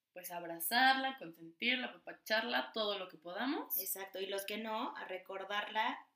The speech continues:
Speaker 2: como ese ser de luz que siempre ha sido y que siempre será.
Speaker 1: Así es, Dud.
Speaker 2: Gracias a todas las mamás. Gracias, Dud, por este nuevo episodio. Qué bárbaro, qué
Speaker 1: Gracias
Speaker 2: estuvo,
Speaker 1: a
Speaker 2: pero
Speaker 1: ti.
Speaker 2: mira, buenazo, buenazo.
Speaker 1: Recordé mi infancia así en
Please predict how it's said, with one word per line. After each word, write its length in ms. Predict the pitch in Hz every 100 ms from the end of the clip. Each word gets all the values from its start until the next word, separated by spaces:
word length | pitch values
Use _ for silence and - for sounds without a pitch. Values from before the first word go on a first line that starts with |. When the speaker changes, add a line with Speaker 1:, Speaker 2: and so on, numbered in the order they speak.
| _ -
Speaker 2:
como 280 | 196 202
ese 240 | 208 208 214
ser 280 | 214 208 208
de 140 | 202
luz 200 | 208 208
que 160 | - 196
siempre 440 | - 208 202 196
ha 40 |
sido 260 | 190 208 208
y 60 | 208
que 120 | 190
siempre 320 | - 185 180
será. 240 | - - - _ _ _ -
Speaker 1:
Así 380 | 180 175 220
es, 220 | 196 190 175
Dud. 200 | 156 156 - _ _ _
Speaker 2:
Gracias 600 | 233 269 294 294 320 320 -
a 220 | 226 220 -
todas 320 | 262 269 269
las 300 | 226 208 208
mamás. 300 | 196 220 233
Gracias, 420 | 214 269 311 294
Dud, 140 | 285 294
por 120 | -
este 180 | 226 254
nuevo 260 | 240 233 240
episodio. 320 | 196 196 208
Qué 120 | 208
bárbaro, 500 | 190 180 208 233 214 208
qué 280 | 226 254 262
Speaker 1:
Gracias 180 | 233 240
Speaker 2:
estuvo, 240 | 233 311
Speaker 1:
a 40 | 277
Speaker 2:
pero 180 | 214
Speaker 1:
ti. 100 | 208
Speaker 2:
mira, 260 | 220 262 269 302 320 - _ _
buenazo, 640 | - 220 226 233 240 302
buenazo. 240 | 240 - -
Speaker 1:
Recordé 260 | 208 220
mi 100 | 233
infancia 480 | 254 247 233 233 254
así 280 | 233 220 226
en 320 | 202 180 170